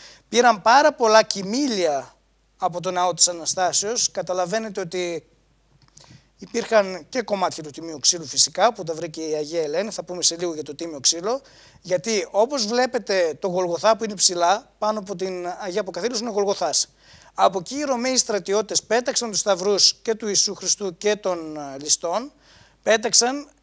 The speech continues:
ε, σε μια χαραδρίτσα που βρίσκεται κάτω. Η Αγία Ελένη κατέβηκε, έψαξε, έσκαψε,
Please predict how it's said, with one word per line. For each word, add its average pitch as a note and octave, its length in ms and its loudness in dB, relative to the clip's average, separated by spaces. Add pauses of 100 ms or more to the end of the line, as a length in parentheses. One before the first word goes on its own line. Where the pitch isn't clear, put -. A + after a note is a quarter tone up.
(140)
ε, G3+ 680 0
σε G#3+ 160 0
μια C4 140 0
χαραδρίτσα A3 640 6
που F3 120 -8
βρίσκεται E3 440 -2
κάτω. A3 280 0
Η A#3+ 60 2
Αγία G#3 260 2
Ελένη C4+ 220 2
κατέβηκε, A3+ 640 2
έψαξε, A3 400 0
έσκαψε, A3+ 760 2